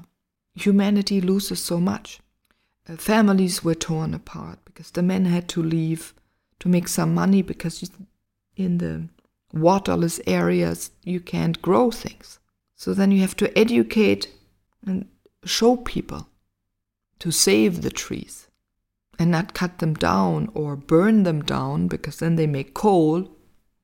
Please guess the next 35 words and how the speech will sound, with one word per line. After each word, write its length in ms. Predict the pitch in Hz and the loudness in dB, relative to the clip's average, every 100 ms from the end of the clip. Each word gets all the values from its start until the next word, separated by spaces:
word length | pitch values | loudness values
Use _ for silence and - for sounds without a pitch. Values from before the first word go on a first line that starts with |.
| _ _ _ _ _ _ _ _ - | _ _ _ _ _ _ _ _ -20
I 40 | |
have 120 | 147 | -20
to 80 | _ | _
say, 240 | - - - | -20 -18 -20
it's 240 | _ - | _ -14
really 240 | 160 165 151 | -6 -4 -4
sad 420 | - - 69 - | -4 -4 -6 -8
to 80 | - | -16
see 240 | - - | -10 -6
that, 180 | 156 - | -6 -6
and 160 | 143 - | -8 -8
it 60 | |
goes 320 | - 151 - - | -2 -2 -2 -10
to 280 | 156 139 | -8 -8
the 140 | 135 - | -6 -2
<laughs> 20 | |
Arabian 540 | 131 143 - - 233 | 0 0 -2 4 4
countries 480 | 196 - - - - | 4 -2 -2 -2 2
or 140 | 196 185 | 4 2
to 180 | - - | 2 0
Europe, 420 | 170 170 170 160 | 4 4 4 2
and 140 | 160 | 0
we 80 | 165 | 0
use 280 | 165 165 170 | 0 -2 -2
it 120 | - | -6
for 320 | - - 165 - - _ | 0 2 2 -6 -20 _
barbecuing. 800 | - 101 - - - 247 180 294 - _ _ _ _ _ | 2 2 2 -2 2 2 2 -4 -12 _ _ _ _ _
Maybe 180 | - - | -20 -18
it 100 | - | -18
goes 220 | - - | -18 -18
to 120 | - | -18
other 220 | - - | -18 -18
countries 500 | - - - - - | -20 -20 -20 -20 -20
as 180 | - - | -20 -20
well. 300 | - 160 190 | -16 -16 -16